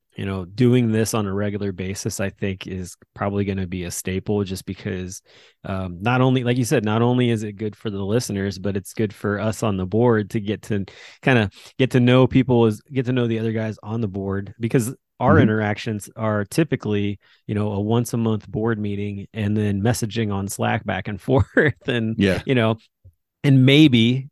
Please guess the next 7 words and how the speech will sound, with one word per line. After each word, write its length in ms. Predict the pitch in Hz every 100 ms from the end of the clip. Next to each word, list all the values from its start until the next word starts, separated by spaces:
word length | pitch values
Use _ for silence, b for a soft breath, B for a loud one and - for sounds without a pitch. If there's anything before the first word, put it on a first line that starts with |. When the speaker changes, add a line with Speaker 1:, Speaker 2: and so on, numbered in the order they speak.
| -
Speaker 1:
getting 280 | 127 117 110
time 360 | 131 113 110
to 120 | 104 104
actually 500 | 117 - 120 113 110
hang 260 | 117 110
out, 320 | 110 104 104 _ b b b
uh, 200 | - 98